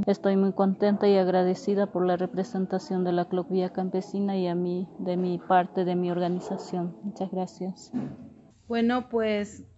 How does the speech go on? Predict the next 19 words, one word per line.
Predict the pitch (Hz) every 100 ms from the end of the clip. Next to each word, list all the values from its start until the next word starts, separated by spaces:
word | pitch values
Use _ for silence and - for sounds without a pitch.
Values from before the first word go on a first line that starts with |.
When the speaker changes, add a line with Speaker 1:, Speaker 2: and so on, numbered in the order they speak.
| -
Speaker 2:
considero | - 220 220 220 226 247 240
que | 247 233 208 - 190
las | 202 202
similitudes, | 226 220 208 208 233 247 254 254 240 233 -
mm, | 196 180 - 196
de | 196
lucha | 202 226 226 226 196 180 170
ante | 175 - 180
todo | - 208 214
el |
sistema | 202 196 196 202 202 180 - -
capitalista | 196 208 202 202 214 220 208
patriarcal, | 196 190 190 190 - 214 220 208 180 - - - -
eh, | 180 180 180
son | 180 - 233 233 226
muy, | 226 226 220 - - - -
son | 233 247
muy | 254
parecidas. | 262 226 226 226 196 170 -